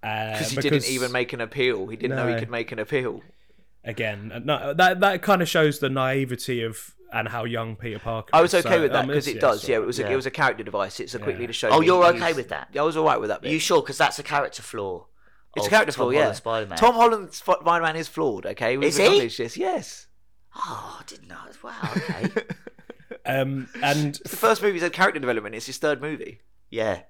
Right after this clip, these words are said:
Speaker 2: So, yeah.
Speaker 1: and,
Speaker 3: Well
Speaker 1: and through some, you know, impeccable ingenuity, he finds the, uh, M I T administration's
Speaker 2: Oh, he's got his
Speaker 1: officer.
Speaker 2: Stark suit, fixed everything.
Speaker 3: Of course, yeah,
Speaker 1: Yeah, but no,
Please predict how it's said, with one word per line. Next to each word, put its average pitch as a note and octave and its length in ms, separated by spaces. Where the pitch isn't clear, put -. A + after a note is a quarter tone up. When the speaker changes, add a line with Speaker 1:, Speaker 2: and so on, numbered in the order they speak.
Speaker 2:
So, A#2 200
yeah. A2+ 400
Speaker 1:
and, C#3 100
Speaker 3:
Well F2 160
Speaker 1:
and D3 200
through F3+ 340
some, D3+ 420
you C#3 140
know, A#2+ 180
impeccable A#2+ 720
ingenuity, A2+ 960
he A2 60
finds A#2 720
the, G#2+ 480
uh, G#2 460
M A2 160
I G#2+ 140
T G#2 320
administration's G2 1200
Speaker 2:
Oh, A2 60
he's A2 80
got A#2+ 100
his G2+ 160
Speaker 1:
officer. A2+ 220
Speaker 2:
Stark F#2+ 120
suit, G2 240
fixed - 240
everything. G#2 400
Speaker 3:
Of - 80
course, F#2+ 240
yeah, A2 140
Speaker 1:
Yeah, F3 160
but B2 80
no, - 20